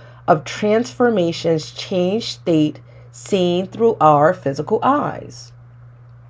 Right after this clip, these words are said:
One form literally becomes another, an entirety. The form of the caterpillar,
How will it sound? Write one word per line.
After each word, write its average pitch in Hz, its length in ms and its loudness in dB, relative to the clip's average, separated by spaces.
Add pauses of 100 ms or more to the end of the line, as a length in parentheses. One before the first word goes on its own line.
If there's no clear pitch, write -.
(1500)
One 262 340 8
form 180 840 4
literally 185 760 6 (220)
becomes 151 580 2
another, 190 520 2 (200)
an 185 140 4
entirety. 208 720 0 (1300)
The 196 80 6
form 262 500 8
of 226 160 2
the 180 80 0
caterpillar, 156 840 0